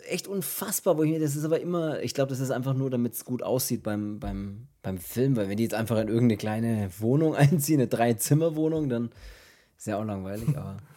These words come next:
Speaker 2: Wie man dann schon weiß, okay, äh, Zimmer eins oder zwei, ne, dann hockt er halt im dritten, wenn er in den ersten zwei
Speaker 1: Wie
Speaker 2: war.
Speaker 1: sau langweilig wär, ja.
Speaker 2: Ja, also
Speaker 1: Wie es auch überhaupt nicht so gut,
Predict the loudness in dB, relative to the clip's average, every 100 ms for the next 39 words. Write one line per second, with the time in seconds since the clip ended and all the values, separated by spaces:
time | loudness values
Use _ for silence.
0 | -20 -16 -4 -2 0 0 0 0 2 0
1 | -2 -2 0 0 -2 -8 -8 -8 -6 -2
2 | 0 0 -2 -8 -2 0 0 4 4 4
3 | 2 2 0 -4 -2 0 2 2 2 2
4 | 0 -2 -2 0 2 0 0 0 0 0
5 | 0 2 2 2 -2 -2 -4 -2 0 2
6 | 2 0 -2 0 6 8 8 6 4 2
7 | 2 -2 -6 -6 -8 -6 -10 -12 -12 -12
8 | -10 -12 -14 -12 -8 -2 4 6 6 4
9 | 4 2 0 -4 -4